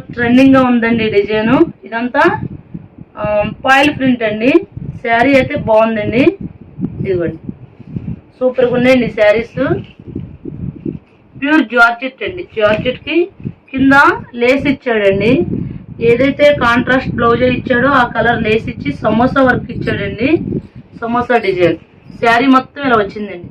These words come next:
చాలా బాగుందండి శారీ. ఇది బ్లౌజ్ ఇచ్చాడండి. పళ్ళు వచ్చి ఇంతే, టజిల్స్ ఇచ్చాడు.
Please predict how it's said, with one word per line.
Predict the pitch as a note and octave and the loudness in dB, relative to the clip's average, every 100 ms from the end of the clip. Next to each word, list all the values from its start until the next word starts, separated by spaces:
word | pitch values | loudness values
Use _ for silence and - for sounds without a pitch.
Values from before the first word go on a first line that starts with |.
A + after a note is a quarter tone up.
| - | -10
చాలా | G3+ G3+ A3+ | -6 0 0
బాగుందండి | G#3+ F#3+ F#3+ F#3 - | 2 0 -2 -14 -12
శారీ. | G3 F#3+ A#3+ E4 _ _ _ _ _ _ _ _ _ _ _ _ _ _ _ _ - _ _ _ _ _ _ - - _ _ _ - - - - _ _ - - - _ _ - - - _ _ _ _ _ _ _ - | -10 -8 -8 -8 _ _ _ _ _ _ _ _ _ _ _ _ _ _ _ _ -20 _ _ _ _ _ _ -20 -20 _ _ _ -20 -20 -20 -20 _ _ -20 -18 -20 _ _ -20 -18 -18 _ _ _ _ _ _ _ -12
ఇది | A#3+ A3+ | -8 -4
బ్లౌజ్ | A3+ A#3 C4 C4 | 2 4 4 0
ఇచ్చాడండి. | - G3+ F3+ F#3 A#3 D#4+ - G3+ - - - - - _ - - - - - - - - - A#3+ | -2 -4 -4 -4 0 0 -2 -14 -14 -10 -8 -10 -12 _ -20 -16 -16 -16 -20 -20 -10 -8 -6 -2
పళ్ళు | B3 C4 | 0 2
వచ్చి | D4+ E4 E4 | 0 2 2
ఇంతే, | A3 G3+ - - - | 2 -4 -6 -6 -4
టజిల్స్ | A3+ A#3 - G#3+ | -2 -2 -2 -6
ఇచ్చాడు. | - - D3+ | -10 -12 -14